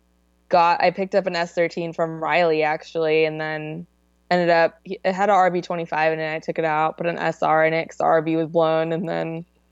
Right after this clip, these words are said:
um, didn't really drift that because the car kept, like, breaking. The S R blew up, like, three times, and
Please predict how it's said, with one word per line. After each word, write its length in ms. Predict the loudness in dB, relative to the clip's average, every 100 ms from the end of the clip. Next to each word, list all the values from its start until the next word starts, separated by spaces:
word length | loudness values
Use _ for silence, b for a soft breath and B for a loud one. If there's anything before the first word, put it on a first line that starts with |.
| _ _ _ _ _ _ _ -4
um, 600 | 0 2 0 -2 -4 -10 -14 _ _ _ _ _ _ _ _ _ _ 2
didn't 200 | 6 6
really 260 | 6 6
drift 280 | 6 4 4
that 400 | 2 4 4 2
because 200 | -2 -8
the 80 | -10
car 320 | -6 -2 -2
kept, 320 | -2 -2 -2
like, 400 | -2 0 0 -2
breaking. 720 | -4 -4 -2 -2 -2 -2 -6 -2
The 80 | 2
S 240 | 2 4
R 120 | 2 2
blew 220 | 2 0
up, 160 | 0
like, 220 | -2 -4 -4
three 240 | -4 -2
times, 640 | -2 -2 -4 -4 -6 -10 _ _ _ _ _ -4
and 720 | 0 2 2 0 0 -4